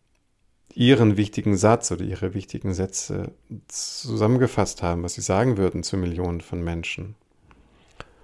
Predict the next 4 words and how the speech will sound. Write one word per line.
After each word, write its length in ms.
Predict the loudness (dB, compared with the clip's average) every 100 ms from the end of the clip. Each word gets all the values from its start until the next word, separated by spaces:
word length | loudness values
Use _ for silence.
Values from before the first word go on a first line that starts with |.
| _ _ _ _ _ _ _ _
eine 240 | -2 0 0
sehr, 480 | 2 4 6 6 4
sehr 460 | 2 2 2 2
ähnliche 640 | 2 4 4 0 -2 -6